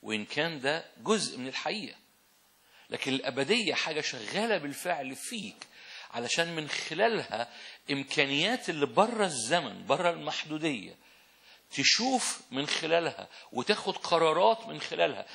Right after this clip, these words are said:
لأن بدون الأبدية ما بتعرفش، ما بت-، بت-، بدونها لا تدرك ما يعمله الله من البداية للنهاية. فبتقوم باصص على ما يرى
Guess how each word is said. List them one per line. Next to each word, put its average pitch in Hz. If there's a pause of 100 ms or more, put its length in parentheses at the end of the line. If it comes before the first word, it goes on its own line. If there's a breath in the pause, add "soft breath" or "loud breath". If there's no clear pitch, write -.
(140 loud breath)
لأن 143
بدون 180
الأبدية 123 (440 loud breath)
ما 131
بتعرفش، -
ما 135
بت-، - (120)
بت-، 131 (100)
بدونها 175
لا 131
تدرك 117 (280 loud breath)
ما 139
يعمله 165
الله 135 (300 loud breath)
من 135
البداية 135
للنهاية. 160 (2000 loud breath)
فبتقوم 151
باصص 202
على 127
ما 131
يرى 117